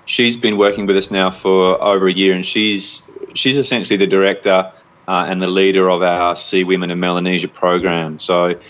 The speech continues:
she's down here in Australia doing marine science training, and the Coral Sea Foundation is funding her to go right through to the end of her dive instructor training. So, and that, that will make her the first Indigenous female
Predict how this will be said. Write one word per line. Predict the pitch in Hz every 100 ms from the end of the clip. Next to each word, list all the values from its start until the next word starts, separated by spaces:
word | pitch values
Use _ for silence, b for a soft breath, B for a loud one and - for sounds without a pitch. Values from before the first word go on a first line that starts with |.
| B B -
she's | - 104 98
down | 107 98 92
here | 98 95
in | 92
Australia | 87 - 98 92 92 90 90 - - - -
doing | 98 98 92
marine | 92 98 98
science | 92 95 92 - -
training, | 98 90 92 90 90 95
and | 90 90 92 85 -
the | 98
Coral | 113 107
Sea | - 101
Foundation | 95 92 90 87 - 90
is | 82
funding | - 101 95 92
her | 87 90 85 82 B B B _
to | 95
go | 98 92
right | 98 95 85
through | - 92
to |
the | 87 90
end | 87
of | 85 80
her | 85 85 80
dive | 92 92 85
instructor | 87 - 98 -
training. | - 92 85 80 76 -
So, | - - 85 82
and | - 90
that, | 107 -
that | 120
will | 110
make | 101 95 92
her | 98
the | 87
first | - 98 95 -
Indigenous | 92 85 90 92 87 -
female | - 87 90 87 82 82